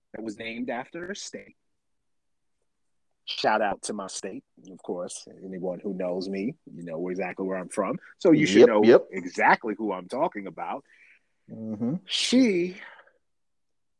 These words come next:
Speaker 1: caused drama on a certain love show for two
Speaker 2: Mm-hmm.
Speaker 1: seasons.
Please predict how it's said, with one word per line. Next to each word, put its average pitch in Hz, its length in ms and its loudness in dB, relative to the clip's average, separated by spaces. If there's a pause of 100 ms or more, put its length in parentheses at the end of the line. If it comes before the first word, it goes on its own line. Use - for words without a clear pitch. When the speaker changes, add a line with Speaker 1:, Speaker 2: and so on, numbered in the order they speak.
(400)
Speaker 1:
caused 143 680 -6
drama 113 560 -8 (480)
on 98 160 -14
a 92 40 -16
certain 107 500 -4 (100)
love 95 320 -2
show 78 380 -8 (1080)
for 226 100 -4
two 190 160 2
Speaker 2:
Mm-hmm. 151 60 4
Speaker 1:
seasons. 175 680 -2